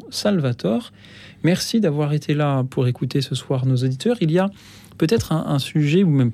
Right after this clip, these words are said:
il y a beaucoup de sujets qu'on n'a pas eu le temps d'aborder parce que nous n'avions que deux heures d'émission, mais peut-être y a-t-il celui du rythme,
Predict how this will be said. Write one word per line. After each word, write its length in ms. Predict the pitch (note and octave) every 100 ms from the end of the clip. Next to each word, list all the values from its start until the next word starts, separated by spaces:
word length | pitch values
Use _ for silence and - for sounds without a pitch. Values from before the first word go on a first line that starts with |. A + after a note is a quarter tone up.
| -
il 40 |
y 40 | A#2
a 20 |
beaucoup 220 | D#3+ A#3+
de 60 | F#3+
sujets 260 | D3 C3
qu'on 140 | - G#2+
n'a 100 | A2
pas 220 | B2+ B2
eu 60 |
le 60 | A#2+
temps 140 | A#2
d'aborder 400 | C#3 A#2 B2 D3+
parce 180 | E3 G#2+
que 80 | C3
nous 60 | A#2
n'avions 240 | G#2+ A#2+
que 100 | E3+
deux 240 | D3 A#2+
heures 140 | A2+ G2+
d'émission, 440 | G#2+ C3 - F#3+ - - - - - -
mais 260 | D#3 F3+
peut-être 400 | F#3 E3+ F#3 - D#3+
y 20 |
a-t-il 220 | - E3+
celui 280 | - C#3+ D#3
du 120 | C#3+
rythme, 540 | C3+ D#3+ - B2 A2